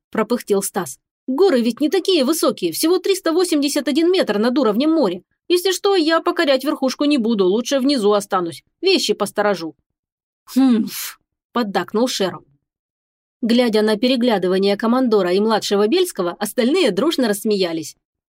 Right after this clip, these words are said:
«Брат, никто и не собирается лезть наверх, мы в пещеры пойдём. Сейчас около одиннадцати, примерно до трёх-четырёх исследуем ходы и переходы. Я у деда карту взял, по схеме легче ориентироваться». «Хм, да я как-то и в пещеры не особо хочу».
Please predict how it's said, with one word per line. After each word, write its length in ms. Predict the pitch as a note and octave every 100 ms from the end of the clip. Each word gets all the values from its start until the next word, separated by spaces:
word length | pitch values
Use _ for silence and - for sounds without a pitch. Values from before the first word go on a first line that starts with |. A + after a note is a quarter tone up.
| _ _
«Брат, 400 | A3+ B3 A#3 E3+ -
никто 320 | A3+ - F4+
и 80 | F#4
не 100 | D#4+
собирается 560 | D4+ C4 F#4 E4+ -
лезть 260 | A3 G3+ -
наверх, 380 | A3+ G3+ D#3+ _
мы 160 | A#3+ E4+
в 60 |
пещеры 380 | F4+ F4+ E4 G#3+
пойдём. 400 | - F3+ E3 G3 - _ -
Сейчас 380 | D#4 D#4 E4 D#4
около 280 | D4+ D#4
одиннадцати, 580 | D4+ D4+ B3+ F3 - F3+
примерно 540 | F3+ A#3+ C#4+ C4 B3+ A3+
до 140 | A#3
трёх-четырёх 640 | A#3 D#4+ - B3+ D4 F4 -
исследуем 580 | G#3+ - A3+ G3 G3
ходы 400 | G3 A#3+ A#3+ F4+ - _
и 100 | F4
переходы. 540 | F4 G3 - G#3 F#3 F3+ _ -
Я 220 | A3+ A3+
у 40 |
деда 240 | G#3 G#3+ G3+
карту 300 | C4 B3+ F#3
взял, 280 | D#3+ F3 - _ -
по 80 |
схеме 340 | A3+ - F4+ C#4+
легче 340 | D4+ C#4 -
ориентироваться». 680 | G3 A3 A3+ G#3 F3 F3+ - _ _ _ _ _ _ _ _ _
«Хм, 400 | D#4+ C#4+ A3+ F#3
да 80 | D#3+
я 160 | A#3+ D#4+
как-то 260 | D#4+ D#4+
и 80 | F#4+
в 80 | F4+
пещеры 400 | F4+ - G4+ F#4+
не 120 | D#4
особо 340 | C#4 B3+ A#3 G#3
хочу». 440 | G#3+ G#3 F#3 E3